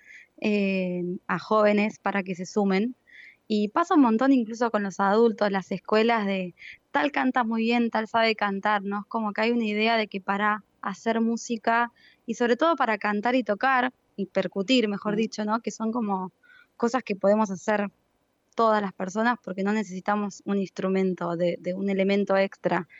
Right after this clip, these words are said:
Speaker 1: o
Speaker 2: Ujú.
Speaker 1: de dinero para
Speaker 2: Ujú.
Speaker 1: hacerlo, ¿no? Entonces, hay mucha idea de que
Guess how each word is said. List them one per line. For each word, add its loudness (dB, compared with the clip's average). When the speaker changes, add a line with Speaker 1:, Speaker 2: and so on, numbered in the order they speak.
Speaker 1:
o -6
Speaker 2:
Ujú. 2
Speaker 1:
de 4
dinero 4
para 0
Speaker 2:
Ujú. -6
Speaker 1:
hacerlo, 0
¿no? -4
Entonces, 0
hay 2
mucha 4
idea 4
de 0
que -12